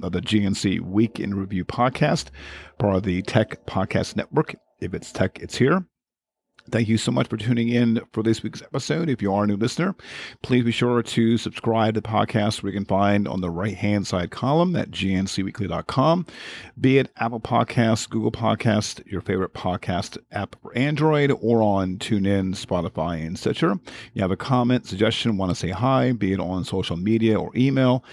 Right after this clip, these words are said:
and that all can be found at G N C weekly dot com forward slash connect. We're gonna jump in with the tech news from this week and from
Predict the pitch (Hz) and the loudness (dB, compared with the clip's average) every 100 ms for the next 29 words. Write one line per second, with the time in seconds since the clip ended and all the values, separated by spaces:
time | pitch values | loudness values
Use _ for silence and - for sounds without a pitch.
0 | - - - 98 98 104 95 95 95 - | -20 -16 -6 -2 0 0 -4 -4 -4 -4
1 | 92 90 - 92 90 90 82 85 110 110 | -4 0 2 2 2 -2 -4 2 4 4
2 | 107 101 92 - 98 87 76 - 92 85 | 0 -2 -4 -2 -2 0 -2 -4 -2 0
3 | 82 80 - 80 82 85 78 87 78 - | 0 -4 -6 -6 -6 -6 -6 -4 -4 -4
4 | - 90 85 - - - - - - - | -4 -2 -2 -2 -6 -16 -16 -14 -14 -6
5 | 110 107 104 113 107 113 110 107 110 _ | 0 0 2 0 2 2 4 2 0 _
6 | 107 107 - 101 - 117 - 117 117 113 | -2 -2 -2 -4 -4 -6 -4 0 2 2
7 | 117 107 - - 104 107 104 123 170 - | 2 0 -6 -2 -2 -2 0 0 0 -2
8 | - 92 92 92 98 98 92 90 | -2 0 0 -2 -4 -2 0 -2